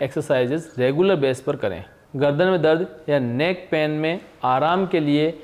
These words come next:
की जाने वाली सबसे बेहतर exercises को देखने और समझने के लिए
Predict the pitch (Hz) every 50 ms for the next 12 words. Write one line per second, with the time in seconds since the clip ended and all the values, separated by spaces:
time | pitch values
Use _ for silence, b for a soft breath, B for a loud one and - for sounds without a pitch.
0 | B B B B B - 214 220 226 180 185 160 156 156 160 156 151 147 156 165
1 | 160 165 - 156 147 - - - - 175 170 175 175 170 - - 117 117 139 120
2 | - 147 147 - 208 202 170 160 - 160 143 151 139 135 139 147 143 143 - 147
3 | 143 151 147 B B B B B B - 127 123 143 151 165 160 160 180 180 190
4 | 190 196 190 - - 156 147 - 156 143 143 156 165 165 165 147 151 143 139 147
5 | 156 175 196